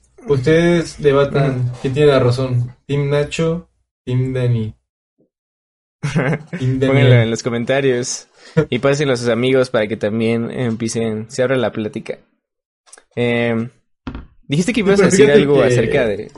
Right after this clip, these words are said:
Speaker 1: Ajá, o sea,
Speaker 2: ¿Qué?
Speaker 1: fíjate
Speaker 2: Ah.
Speaker 1: que estamos hablando de, del quedar bien.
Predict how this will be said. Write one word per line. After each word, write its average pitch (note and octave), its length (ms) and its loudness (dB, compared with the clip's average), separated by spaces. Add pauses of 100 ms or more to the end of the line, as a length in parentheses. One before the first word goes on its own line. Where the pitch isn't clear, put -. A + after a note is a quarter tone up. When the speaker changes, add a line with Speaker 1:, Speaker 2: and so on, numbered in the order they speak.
(800)
Speaker 1:
Ajá, E3+ 200 2
o D#3 40 0
sea, D#3 120 6
Speaker 2:
¿Qué? - 120 0
Speaker 1:
fíjate F3+ 200 6
Speaker 2:
Ah. E3 80 2
Speaker 1:
que B2+ 440 0
estamos D#3 380 0
hablando D3+ 320 2
de, B2 420 2
del B2 320 0
quedar B2+ 380 4
bien. B2+ 400 -2